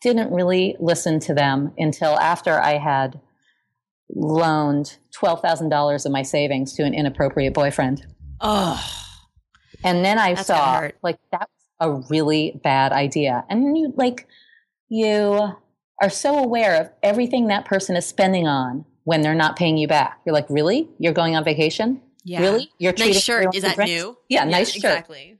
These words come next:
Speaker 1: Nice shirt.
Speaker 2: Did I happen to pay for that?
Speaker 1: Mm-hmm. And, and you know that you did.
Speaker 2: Mm.
Speaker 1: So it's just, it's a, I think my parents' advice was really good. Don't lend money.
Speaker 2: That's a good, and if you do, consider it a gift and kiss it goodbye.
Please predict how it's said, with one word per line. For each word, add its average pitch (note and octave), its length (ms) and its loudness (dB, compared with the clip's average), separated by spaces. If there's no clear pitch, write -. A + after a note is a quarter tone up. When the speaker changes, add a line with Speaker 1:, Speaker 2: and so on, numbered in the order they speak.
Speaker 1:
Nice A3+ 180 0
shirt. - 340 -4
Speaker 2:
Did A3 100 -2
I F#3 120 2
happen A3 260 -6
to A3+ 60 -12
pay G#3 180 -2
for A#3 80 -4
that? A3+ 280 -2
Speaker 1:
Mm-hmm. A#3 360 0
And, F#3 240 0
and E3 320 0
you E3 180 2
know D#3 160 2
that F3 180 0
you F#3 80 -2
did. F#3+ 240 0
Speaker 2:
Mm. E3 260 -18
Speaker 1:
So D#3 600 0
it's - 240 -2
just, - 320 -10
it's - 140 -6
a, D4+ 120 0
I F#3 140 2
think A3 200 -2
my F3 160 0
parents' G#3 280 -2
advice G3+ 280 0
was D#3 160 -4
really E3 240 0
good. F3 300 -2
Don't E3+ 200 0
lend F3+ 180 0
money. F3 380 -6
Speaker 2:
That's F#3 180 -20
a F#3+ 40 -18
good, F3+ 160 -18
and A#3+ 100 -8
if C#4 80 -6
you D4 60 -2
do, D#4+ 240 0
consider C#4 440 -4
it C4+ 60 -2
a B3+ 60 -2
gift E3 500 -8
and F3 80 -20
kiss - 160 -10
it - 60 -20
goodbye. D#3 400 -8